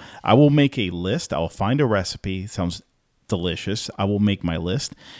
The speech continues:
and I will actually go to the store just to pick up those ingredients. But I take my time there.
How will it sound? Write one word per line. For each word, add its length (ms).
and 120
I 60
will 300
actually 400
go 260
to 160
the 100
store 640
just 240
to 80
pick 240
up 120
those 200
ingredients. 560
But 220
I 160
take 400
my 160
time 400
there. 320